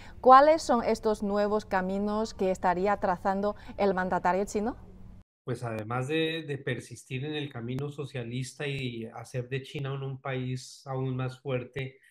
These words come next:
Speaker 2: que garantice su independencia, creo que, eh, es un sueño que está ligado a la, al mejoramiento de la vida de los chinos y una contribución muy importante para el mundo en términos de sostenibilidad. Me parece que el mensaje sobre sostenibilidad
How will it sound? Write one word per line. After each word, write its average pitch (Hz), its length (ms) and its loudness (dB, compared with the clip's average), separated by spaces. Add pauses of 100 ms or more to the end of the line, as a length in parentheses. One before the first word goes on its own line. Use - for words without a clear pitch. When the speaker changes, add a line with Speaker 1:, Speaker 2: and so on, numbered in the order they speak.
(280)
Speaker 2:
que - 100 -10
garantice 110 500 -8
su 135 120 -6
independencia, 127 880 -6
creo 127 340 -2
que, 113 400 -8 (460)
eh, 110 420 -6
es 120 200 -8
un 139 120 -2
sueño 143 420 -2
que 139 120 -6
está 123 200 -6
ligado 135 760 -2 (440)
a 110 380 -2
la, 107 640 -2
al 120 240 -6
mejoramiento 117 680 -6
de 135 80 0
la 110 140 -2
vida 139 480 -2
de 135 60 -2
los 110 240 -8
chinos 135 800 -6
y 123 140 -6
una 117 200 -6
contribución 117 500 -10
muy 123 140 -4
importante 120 540 -6
para 113 220 -8
el - 100 -14
mundo 127 480 -4 (560)
en 113 240 -10
términos 127 580 -4
de 117 80 -6
sostenibilidad. 110 1040 -6
Me 151 140 -6
parece 107 340 -12
que - 80 -12
el 120 80 -8
mensaje 110 420 -8
sobre 110 320 -10
sostenibilidad 104 1200 -8